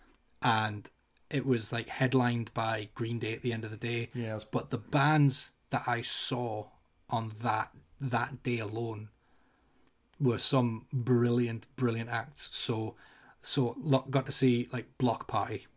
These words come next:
Speaker 2: Yeah.
Speaker 1: Uh, Kaiser Chiefs.
Speaker 2: Mm-hmm.
Speaker 1: My favourite of the day, Your Codename Is Milo. Huge Your Codename Is
Speaker 2: I
Speaker 1: Milo
Speaker 2: just
Speaker 1: fan.
Speaker 2: thought you were gonna say,
Speaker 1: They were,
Speaker 2: like,
Speaker 1: they were
Speaker 2: Your
Speaker 1: on at, like,
Speaker 2: Codename
Speaker 1: two
Speaker 2: Is
Speaker 1: o-, two
Speaker 2: Orange. <laughs> What?
Speaker 1: <laughs>
Speaker 2: No, you didn't?
Speaker 1: Not quite.
Speaker 2: Didn't see them.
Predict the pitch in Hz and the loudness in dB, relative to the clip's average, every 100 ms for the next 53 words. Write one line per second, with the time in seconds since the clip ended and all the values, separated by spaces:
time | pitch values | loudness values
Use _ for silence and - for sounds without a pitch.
0 | - 120 135 - _ - _ _ _ _ | -8 -8 -8 -16 _ -20 _ _ _ _
1 | _ _ - - 139 127 120 117 110 _ | _ _ -20 -2 2 4 4 2 -4 _
2 | _ - 131 123 120 - 113 - - 131 | _ 0 4 4 2 -4 -4 -4 -4 -2
3 | 131 143 - _ _ _ _ _ _ _ | -2 -6 -14 _ _ _ _ _ _ _
4 | _ _ _ _ _ 139 - - 120 120 | _ _ _ _ _ -16 -8 -2 0 0
5 | - 170 175 151 139 131 127 139 180 - | 4 6 6 4 2 2 2 0 -4 -10
6 | - 131 127 - 139 123 131 123 117 127 | -2 2 2 6 6 8 4 4 2 2
7 | 120 110 139 - _ _ _ _ _ _ | 2 -2 -6 -10 _ _ _ _ _ _
8 | - - - 131 131 120 120 117 131 113 | -20 -16 2 6 6 6 2 -2 -2 -4
9 | 113 117 113 - 117 110 117 139 135 143 | -4 -4 -2 -2 -2 -2 0 0 0 0
10 | 139 143 131 190 208 208 190 185 131 196 | 4 4 8 10 10 10 8 6 8 8
11 | 190 - 113 147 127 117 - - - - | 8 6 0 0 0 -6 -12 -20 -20 -18
12 | - - - - - - - - - - | -10 -8 -8 -14 -20 -14 -8 -6 -6 -10
13 | - - - - - - 120 123 170 233 | -14 -14 -14 -16 -18 -8 2 6 6 4
14 | - 170 170 - 135 131 131 123 160 | 2 -2 -2 0 2 2 0 -4 -2